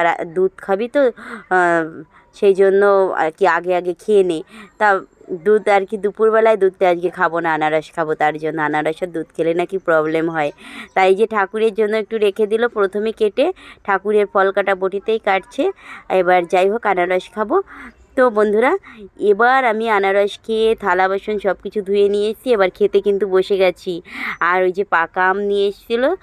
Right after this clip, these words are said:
তোমাদেরকে বললাম না ফ্রিজে আম এনেছে, ওই পাকা আম আর যে পটল ভাজি, মানে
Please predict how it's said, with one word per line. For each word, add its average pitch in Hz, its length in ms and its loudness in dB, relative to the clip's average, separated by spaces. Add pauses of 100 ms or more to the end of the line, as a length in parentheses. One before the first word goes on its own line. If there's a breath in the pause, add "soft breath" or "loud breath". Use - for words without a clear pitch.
(300 loud breath)
তোমাদেরকে 190 380 0 (100)
বললাম 214 280 2
না 269 140 -2
ফ্রিজে 202 340 0
আম 185 80 0 (240)
এনেছে, 190 400 2 (400 loud breath)
ওই 190 80 0 (120)
পাকা 170 340 0 (300)
আম 185 100 0 (460 loud breath)
আর 180 80 2 (400)
যে 185 160 -2
পটল 185 300 2
ভাজি, 185 560 0 (400 loud breath)
মানে 214 120 2